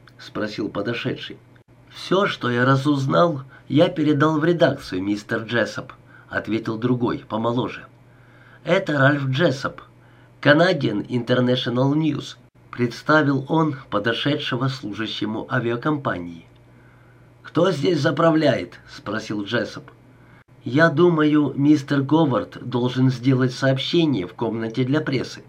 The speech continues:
подсказал служащий авиакомпании. "Пошли", бросил Джессоп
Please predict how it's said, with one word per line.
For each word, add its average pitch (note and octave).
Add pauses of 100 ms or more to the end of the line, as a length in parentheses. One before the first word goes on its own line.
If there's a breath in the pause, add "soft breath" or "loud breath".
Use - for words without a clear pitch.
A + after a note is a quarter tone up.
(280 loud breath)
подсказал A2
служащий B2+
авиакомпании. G#2 (880 soft breath)
"Пошли", G#2+ (380 loud breath)
бросил A#2+
Джессоп C3+